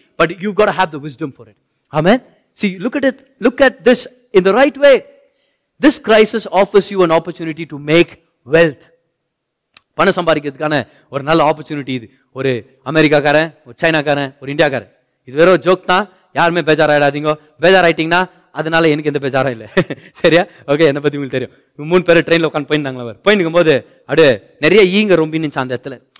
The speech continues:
அப்படியே ஒரு ஈ இப்படி அப்படியே போனதும் பட்டுன்னு அமெரிக்காக்காரன் அடிச்சு அதை கீழே போட்டான். நம்பர் கீழே போட்ட உடனே இம்மீடியட்டா பக்கத்துல இருந்து சைனாக்காரன் அதை எடுத்து சாப்பிட்டான் வாயில போட்டு. இந்தியாக்காரன் அடி, "அட பாவி, டேய், இது யாரா?" அப்படின்ட்டு.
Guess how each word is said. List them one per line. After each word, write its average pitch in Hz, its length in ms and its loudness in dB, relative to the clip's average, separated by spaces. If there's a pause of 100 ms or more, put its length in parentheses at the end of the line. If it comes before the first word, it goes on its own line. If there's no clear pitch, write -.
அப்படியே 277 280 0
ஒரு 226 120 4
ஈ 277 80 6
இப்படி 233 240 4
அப்படியே 233 320 6
போனதும் 240 720 0 (720)
பட்டுன்னு 254 260 0
அமெரிக்காக்காரன் 185 840 2
அடிச்சு 185 220 0
அதை 175 120 0
கீழே 208 160 4
போட்டான். 170 300 -4
நம்பர் 107 220 -14 (600)
கீழே 339 260 4
போட்ட 247 220 2
உடனே 196 320 0
இம்மீடியட்டா 190 420 2
பக்கத்துல 185 180 0
இருந்து 175 260 -4
சைனாக்காரன் 175 220 2
அதை 143 280 0
எடுத்து 156 220 -4
சாப்பிட்டான் 127 300 -6 (100)
வாயில 135 160 -4
போட்டு. 120 240 -16 (1160)
இந்தியாக்காரன் 240 280 0
அடி, 202 180 -8 (120)
"அட 170 200 -14
பாவி, 214 380 -2
டேய், 233 200 2
இது 208 120 -2
யாரா?" 285 340 2 (480)
அப்படின்ட்டு. 180 400 -6